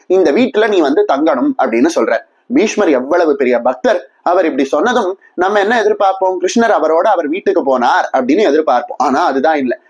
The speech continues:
அவரை பார்த்து மெல்ல ஒரு மர்ம புன்னகை பூத்துக்கொண்டே கிருஷ்ண பரமாத்மா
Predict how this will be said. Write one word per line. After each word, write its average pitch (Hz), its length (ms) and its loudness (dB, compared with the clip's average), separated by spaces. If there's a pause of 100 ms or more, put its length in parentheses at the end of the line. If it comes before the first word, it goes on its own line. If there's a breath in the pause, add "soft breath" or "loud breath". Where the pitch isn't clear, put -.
(160 loud breath)
அவரை 143 280 0
பார்த்து 190 340 0
மெல்ல 175 500 2 (120)
ஒரு 175 260 2
மர்ம 156 340 2 (100)
புன்னகை 202 440 0
பூத்துக்கொண்டே 196 520 0
கிருஷ்ண 208 300 -2
பரமாத்மா 165 540 0